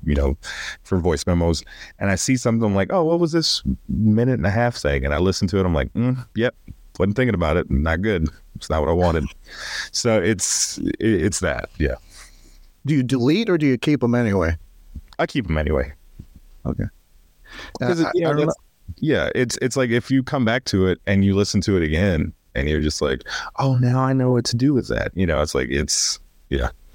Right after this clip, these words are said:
Speaker 2: Sure.
Speaker 1: It's like, it's like keeping keys, you know? It's like, you don't know, you know, you find a random key and you're like, "Uh,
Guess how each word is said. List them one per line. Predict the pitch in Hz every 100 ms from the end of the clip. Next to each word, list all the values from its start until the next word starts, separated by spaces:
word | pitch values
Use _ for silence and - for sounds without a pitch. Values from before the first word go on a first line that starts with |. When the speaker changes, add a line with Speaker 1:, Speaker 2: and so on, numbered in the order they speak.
| -
Speaker 2:
Sure. | -
Speaker 1:
It's | 233
like, | 131 - - 127 120 113
it's | 127
like | 170
keeping | 151 165 147 127
keys, | - 117 76 69
you |
know? | 73 76 92
It's | -
like, | 69 60
you | 90
don't | 90 85
know, | 80 67 69 - - - - - - - - -
you | - 82
know, | 69
you | 90
find | 82 92 82
a |
random | 78 82 87
key | 78 104 85
and | 76
you're | 71
like, | 69 -
"Uh, | 65